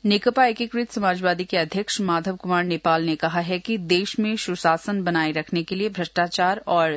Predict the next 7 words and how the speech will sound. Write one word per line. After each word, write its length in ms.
दंडहीनता 760
को 140
समाप्त 420
किया 200
जाना 280
चाहिए। 400
आज 280